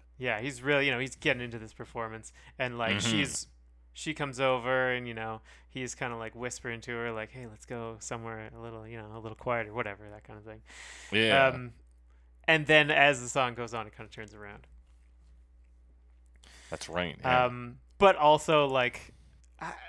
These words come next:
Speaker 1: with the blah, blah, blah, saying her name is blah, blah, blah, I don't know exactly if the implication is that he's just not saying her name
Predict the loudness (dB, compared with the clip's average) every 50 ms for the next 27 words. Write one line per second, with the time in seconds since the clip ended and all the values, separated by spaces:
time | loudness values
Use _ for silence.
0 | -8 -4 -2 0 2 2 2 2 2 4 6 8 8 10 8 8 6 6 6 6
1 | 6 4 2 4 4 6 6 6 4 4 2 2 2 4 4 4 4 4 0 -4
2 | -2 0 4 4 6 6 4 4 2 2 2 2 2 4 4 4 4 4 4 2
3 | 2 2 0 0 2 2 4 4 6 4 4 2 -2 -4 -8 -10 -10 -4 2 4
4 | 4 6 4 4 0 -2 -2 -2 -2 -2 -2 -4 -4 -4 -6 -8 -16 -20 -20 -20
5 | -20 -20 -20 -20 -10 -4 -2 0 0 0 -2 -6 -4 0 0 0 0 0 -4 -8
6 | -6 -6 -6 -6 -2 0 2 4 4 2 0 -4 -10 -14 -12 -12 -10 -6 -4 -2
7 | -2 -2 -4 -8 -14 -18 -18 -8 -2 0 0 0 0 -2 -4 -2 -2 -2 -2 -2
8 | -4 -4 -4 -4 -4 -4 -4 -6 -6 -10 -12